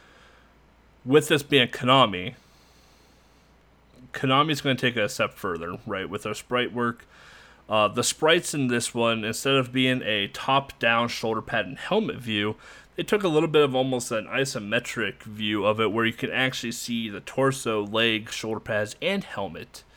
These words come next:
of the, of the, of the sprite themselves or the player, and they're, they, they lo-,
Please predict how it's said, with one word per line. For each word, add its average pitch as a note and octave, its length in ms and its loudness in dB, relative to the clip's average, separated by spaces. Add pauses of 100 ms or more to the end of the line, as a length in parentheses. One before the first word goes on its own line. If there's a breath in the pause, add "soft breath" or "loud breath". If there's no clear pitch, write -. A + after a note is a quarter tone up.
(520 loud breath)
of A#2 420 6
the, G2 320 -4
of G#2+ 180 2
the, G#2 220 -6
of G#2 160 -2
the G2 100 -8
sprite G2 440 -2
themselves A2 440 -4
or G2+ 60 -8
the E2 80 -6
player, A2 540 -2 (760 loud breath)
and C3 300 6
they're, C#3 200 8
they, A#2+ 440 4
they C3 240 4
lo-, E3 260 4